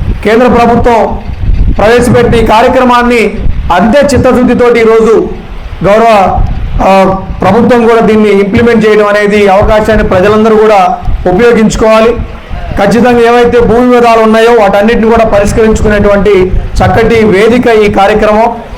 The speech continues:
కాబట్టి ఈ కార్యక్రమం, ఈ కార్యక్రమం ద్వారా ఏవైతే గ్రామ స్థాయిలో ఉన్నటువంటి భూవివాదాలన్నీ కూడా పరిష్కారమై, ఎందుకంటే మన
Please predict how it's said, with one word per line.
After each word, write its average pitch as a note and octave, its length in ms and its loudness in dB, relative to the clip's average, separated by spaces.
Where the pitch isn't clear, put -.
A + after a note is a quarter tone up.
కాబట్టి A3 600 0
ఈ G3+ 40 0
కార్యక్రమం, B3 520 2
ఈ A#3 280 0
కార్యక్రమం B3 640 0
ద్వారా A3+ 440 0
ఏవైతే A#3+ 460 2
గ్రామ A3+ 440 0
స్థాయిలో A3+ 320 0
ఉన్నటువంటి G#3+ 540 0
భూవివాదాలన్నీ G#3+ 680 0
కూడా G3 460 0
పరిష్కారమై, G#3+ 600 0
ఎందుకంటే G3+ 800 0
మన F#3 100 0